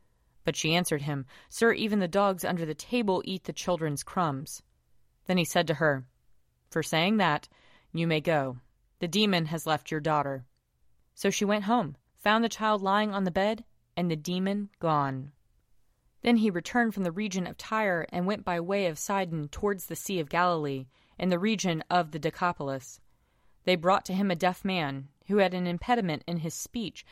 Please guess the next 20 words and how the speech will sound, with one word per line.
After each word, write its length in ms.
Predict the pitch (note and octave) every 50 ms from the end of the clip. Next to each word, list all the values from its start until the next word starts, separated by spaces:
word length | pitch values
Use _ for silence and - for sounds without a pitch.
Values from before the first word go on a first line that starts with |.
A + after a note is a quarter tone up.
| - - - - _ _ _ _ _ -
and 140 | - F3+ G3+
they 80 | F#3 F3
begged 380 | D#3 - F#3+ G3+ G#3+ G3 -
him 200 | G3 A3 G#3+ G#3+
to 140 | G3 F#3+ F3
lay 260 | D#3+ E3+ E3+ F3+ F3+
his 240 | E3+ E3+ F#3 F3 -
hand 260 | - F3 E3 D#3+ D3+
on 160 | D3 C#3+ D3
him. 320 | C#3+ D#3 D3 C#3+ C3+ C3+ C3+ _ _ _ _ _ _ _ _ _ _ _
He 140 | - E3 D#3+
took 180 | - F3+ E3
him 100 | E3+ D#3+
aside 280 | D#3+ - - E3 D#3+ E3
in 120 | E3 E3
private, 380 | D#3+ - - G3+ G3+ F#3+ F#3+ - -
away 200 | F#3 F#3+ G3+ G#3+
from 160 | - A3 G#3
the 60 | F#3+
crowd, 400 | - - - A3 G#3+ G3+ F3+ E3+